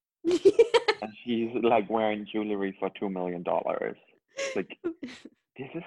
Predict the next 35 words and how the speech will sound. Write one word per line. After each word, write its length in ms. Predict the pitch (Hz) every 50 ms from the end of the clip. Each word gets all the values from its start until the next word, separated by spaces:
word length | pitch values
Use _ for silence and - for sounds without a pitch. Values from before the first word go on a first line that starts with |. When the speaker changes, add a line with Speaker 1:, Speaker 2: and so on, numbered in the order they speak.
| - -
Speaker 2:
the 60 | 156
weirdest 500 | 131 120 143 143 139 143 135 127 127 123 -
event 500 | - 117 117 110 107 107 104 101 101 98 - - -
ever. 480 | 101 101 92 95 90 82 - - - 101 101 - _ _ _ _ _ _ _ _ _ _ _ _ _ _ _ _ _ 247 -
Speaker 1:
She 140 | - 262 240
has 240 | 196 185 180 180
a 60 | 190 196
Speaker 2:
And, 100 | - -
uh, 40 | 247 117
Speaker 1:
security 280 | - 180 170 - 175 175
Speaker 2:
of 40 | -
Speaker 1:
guard 100 | 175 139
Speaker 2:
course, 200 | 127 120 110 -
again, 340 | - - 170 117 117 110 104
Speaker 1:
trailing 40 | 95
Speaker 2:
she 100 | 92 113
Speaker 1:
her. 120 | 107 226
Speaker 2:
speaks 260 | 226 - 117 101 - - - -
to, 80 | - 113
like, 320 | 101 104 104 98 92 -
the, 400 | - 104 98 95 90 90 85 - 87 90 90
the 100 | 104 101
reporters 640 | 98 98 92 - - 101 98 98 98 98 95 95 - -
and 100 | 95 90
everything 460 | 85 92 87 85 90 - 95 90 87
and 100 | 87 87 -
talks 240 | 95 87 82 85 _
to 60 | - 82 -
play. 300 | - 82 82 85 87 - _ _ - -
I 40 | 120
think, 220 | - 139 127 -
like, 140 | 135 120 - - _ _ _ _
yet 320 | 110 104 110 110 104 101 104
again, 480 | 95 87 104 95 87 87 87 87 87 82
this 140 | 113 110